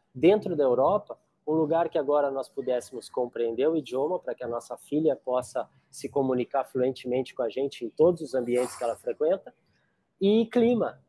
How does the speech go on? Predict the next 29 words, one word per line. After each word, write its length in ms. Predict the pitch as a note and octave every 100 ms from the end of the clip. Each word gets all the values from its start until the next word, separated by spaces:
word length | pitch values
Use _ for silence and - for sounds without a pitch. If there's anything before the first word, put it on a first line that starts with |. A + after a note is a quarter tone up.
| A2+
né, 120 | B2
Sabrina? 460 | - C#3+ B2 C3 B2+
Que 140 | D3
clima, 280 | - F#3+ G#3
pra 140 | D#3+
quem 140 | D3 D#3+
é 60 |
brasileiro, 520 | D#3+ D3+ C3+ C3 D#3
é 20 | F3
fundamental, 720 | F3+ E3+ F#3 F3+ - D#3+ E3+
especialmente 640 | - D#3 D3+ D3+ D#3+ F3+
depois 320 | - - D#3
que 100 | -
a 40 | C#3
gente 180 | D3 -
passou, 440 | C#3 - D3 D3+ - _ -
puxa, 180 | -
a 40 | A#2+
gente 140 | A#2
ficou 160 | - C3+
nove 280 | C3+ F3 C#3
meses 340 | C3 C#3+ C3
em 60 | A#2+
dois 200 | A#2+ A2
mil 100 | B2
e 60 |
vinte 340 | A2 C3 - B2+
no 60 |
Brasil, 440 | A#2 A2+ G#2 B2+